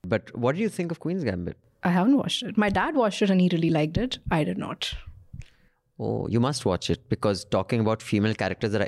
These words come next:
Speaker 1: interesting, she is such an interesting female character. And now there, she has everything, every, you know, characteristic about her, every attribute about her is not likable. You know, she is self-destructive.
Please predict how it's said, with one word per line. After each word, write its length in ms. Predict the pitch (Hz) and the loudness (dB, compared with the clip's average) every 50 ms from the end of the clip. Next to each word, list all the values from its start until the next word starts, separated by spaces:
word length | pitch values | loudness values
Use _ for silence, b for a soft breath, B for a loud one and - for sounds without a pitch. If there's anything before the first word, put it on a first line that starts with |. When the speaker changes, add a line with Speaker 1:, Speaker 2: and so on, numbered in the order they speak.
| - | 0
Speaker 1:
interesting, 480 | - 110 - - 117 107 - - 127 123 | -2 -2 0 0 -2 -2 0 0 0 0
she 220 | 110 - - 117 | 0 0 0 -2
is 400 | 107 - - 110 104 - - - - - | -2 -2 -4 -4 -4 -6 -6 -8 -10 -8
such 400 | - - - - 123 117 - - - | -6 -4 -2 -2 -2 -4 -6 -6 -4
an 140 | - 120 - - | -4 -4 -2 -2
interesting 480 | 107 101 - - 104 101 - - 101 98 | -4 -4 -4 -4 -4 -4 -2 -2 -4 -2
female 280 | - - 98 98 98 90 | -2 0 0 0 0 0
character. 300 | - 92 92 - - - | -2 -2 -2 -2 -4 -4
And 220 | - 131 123 110 123 B B B B B B B _ | -2 -2 -4 -4 -6 B B B B B B B _
now 140 | - 110 110 | -2 -2 -2
there, 440 | 104 117 107 131 120 110 95 87 b b b b b b b b b | -2 -2 0 0 2 2 0 -4 b b b b b b b b b
she 560 | - - - - 175 185 202 220 196 - - - - | -6 -4 -2 0 2 0 0 0 -4 -6 -12 -16 -20
has 420 | - - - - 147 156 147 135 - - - - _ | -18 -8 -4 -2 -2 0 -2 -4 -8 -14 -20 -10 _
everything, 580 | - 139 139 135 139 160 190 180 - - 180 - - | -2 -2 0 2 2 2 2 2 2 0 -2 0 -2
every, 520 | - 131 120 127 135 156 175 175 175 - - - _ | -4 -4 -2 0 0 2 2 2 2 0 -4 -6 _
you 100 | - 135 | -2 0
know, 120 | 127 117 117 | 0 0 0
characteristic 840 | - - 120 117 120 117 - - 120 117 117 - - - 151 - | -2 -2 0 0 0 0 0 0 0 2 2 0 0 -2 -2 -2
about 320 | 131 110 104 104 107 - | 0 0 0 0 -2 -2
her, 100 | - 120 120 | 0 0 0
every 200 | 113 107 120 127 | 2 2 2 2
attribute 480 | 110 104 - - - 117 120 127 117 | 2 0 -2 -2 0 2 2 2 2
about 280 | 117 107 98 98 98 - | 2 2 0 0 0 0
her 80 | 123 110 | 0 2
is 320 | 113 120 117 107 104 120 b b b b b b b b b b _ | 2 2 2 0 -2 -6 b b b b b b b b b b _
not 280 | - 113 117 117 120 - | -2 -2 -2 -2 -2 -2
likable. 500 | 110 95 98 95 - 101 82 80 76 - - | 0 0 0 0 -2 -4 -6 -6 -8 -10 -4
You 120 | - 104 104 | -2 0 0
know, 100 | 98 98 | 2 0
she 560 | - - - - 117 113 113 117 113 110 117 - | 0 -2 -2 0 0 0 0 0 -2 -4 -6 -4
is 440 | - 107 107 107 95 87 - - - b b b b b b b b _ _ | -2 0 0 0 0 -2 -4 -6 -8 b b b b b b b b _ _
self-destructive. 1160 | - - - 117 113 117 104 98 98 - - - 120 104 - - - 139 123 127 120 - - | -4 -2 0 0 0 0 0 -2 -2 -2 -2 -2 -2 -2 -2 -2 0 2 2 0 0 -4 -10